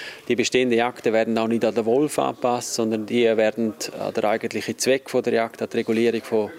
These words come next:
der Schalenwildbestände angepasst. Und entsprechend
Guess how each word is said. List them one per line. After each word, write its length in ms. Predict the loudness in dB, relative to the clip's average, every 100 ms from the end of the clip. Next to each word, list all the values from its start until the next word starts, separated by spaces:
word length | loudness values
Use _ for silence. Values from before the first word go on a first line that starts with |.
| -4
der 100 | -2
Schalenwildbestände 1080 | 0 0 2 2 0 0 -4 0 -2 0 -2
angepasst. 580 | -4 -2 -4 -4 -4 -4
Und 120 | -4
entsprechend 720 | -4 -2 -2 -2 -6 -8 -10